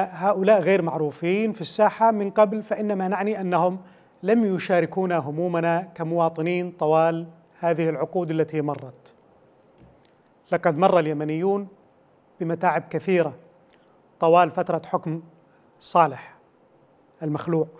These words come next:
ما بين حروب أهلية وفساد شامل في مؤسسات الدولة ونظم التعليم وقيم المجتمع وتدهور اقتصاد و-، وغيرها، كلها متاعب ومآسي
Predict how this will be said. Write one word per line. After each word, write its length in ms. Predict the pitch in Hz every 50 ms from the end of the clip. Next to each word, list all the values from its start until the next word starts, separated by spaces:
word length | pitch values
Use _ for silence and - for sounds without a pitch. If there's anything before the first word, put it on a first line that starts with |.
| - - - _ _ _ _ _ _ _ _ _ _ _ _ _ _ _ _ _ _ _ -
ما 120 | 175 190
بين 240 | 185 165 208 190 160
حروب 320 | - - 190 180 170 160 170
أهلية 500 | 156 131 151 160 196 208 214 214 214 214
وفساد 600 | 214 185 175 170 165 165 170 147 - 160 151 147
شامل 480 | - - - 202 214 214 214 214 208 190
في 140 | 196 190
مؤسسات 560 | 175 185 190 180 - - 175 - 196 185 185 208
الدولة 420 | 190 170 185 214 214 208 214 208
ونظم 720 | 202 185 180 175 175 170 170 175 180 170 165 160 180 185
التعليم 600 | 180 175 - 190 151 165 190 208 208 208 208 208
وقيم 500 | 180 165 160 160 156 - 175 175 180 175
المجتمع 800 | 170 165 180 202 - - - 208 202 208 208 190 175 156 143 143 - - _ _ _ _ _ _ _ _ _ _ _
وتدهور 360 | - 175 160 185 175 180 180
اقتصاد 600 | 170 165 - - 165 - - 208 208 208 208 185 185
و-، 120 | 175 170 160 - - _ _ _ _ -
وغيرها، 500 | 180 165 185 196 180 156 135 123 123 123 -
كلها 340 | - 262 262 247 220 220 233
متاعب 460 | 202 190 185 214 220 214 180 190 175
ومآسي 600 | 175 170 170 185 196 202 208 - - 220 208 202